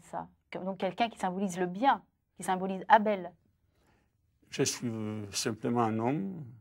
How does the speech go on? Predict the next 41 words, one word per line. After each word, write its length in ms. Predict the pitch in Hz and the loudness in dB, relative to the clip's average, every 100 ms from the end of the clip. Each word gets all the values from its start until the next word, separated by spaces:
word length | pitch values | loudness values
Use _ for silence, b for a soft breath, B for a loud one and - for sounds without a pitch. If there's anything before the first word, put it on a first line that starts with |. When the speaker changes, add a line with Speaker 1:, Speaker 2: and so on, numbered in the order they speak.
| _ _ _ - - - | _ _ _ -20 -20 -2
Speaker 2:
qui 120 | 117 | 2
a, 220 | 104 107 | 4 4
euh, 340 | 104 104 107 101 - | 2 -2 -6 -8 -14
beaucoup 260 | 101 98 131 | -14 -2 0
d'expérience, 840 | 117 - 120 110 123 151 - - _ _ _ _ | 0 0 0 -2 -2 -4 -4 -8 _ _ _ _
qui 100 | - | -2
n'a 100 | 113 | 0
pas 180 | 107 131 | 4 6
appris 220 | 120 - | 6 2
dans 140 | 123 113 | -2 0
les 120 | 110 | 0
livres, 200 | 113 107 | -2 -4
qui 140 | 104 | -4
a 20 | 107 | -6
appris 180 | - | -2
dans 140 | 117 110 | -2 0
la 140 | 107 | -2
vie. 280 | 98 117 131 | -2 -4 -4
Speaker 1:
Ah, 140 | - | -8
non. 100 | - _ - | -18 _ -4
Speaker 2:
Je 100 | 117 | 0
suis 200 | - 120 | 0 2
un 80 | 123 | 4
homme 360 | 131 120 110 | 4 2 0
debout. 460 | 104 104 101 131 160 - b b b b | 0 -2 0 -2 -2 -10 b b b b
Je 60 | - | -4
ne 40 | |
suis 100 | - | 0
pas 140 | 131 | 4
un 80 | 120 | 4
philosophe, 680 | - 123 110 131 135 - 120 | 4 0 2 4 4 4 2
ni 140 | 127 | 4
un 60 | 120 | 4
savant, 520 | - 120 113 135 127 | 4 2 4 6 6
ni 140 | 120 | 4
médecin. 520 | 120 113 - 131 135 127 | 2 2 2 4 4 2
Je 100 | 113 | -2
suis 160 | - | -4
simplement 380 | 104 117 - 113 | -4 -4 -4 -4
un 100 | 110 | -2
homme 220 | 113 123 | -2 -2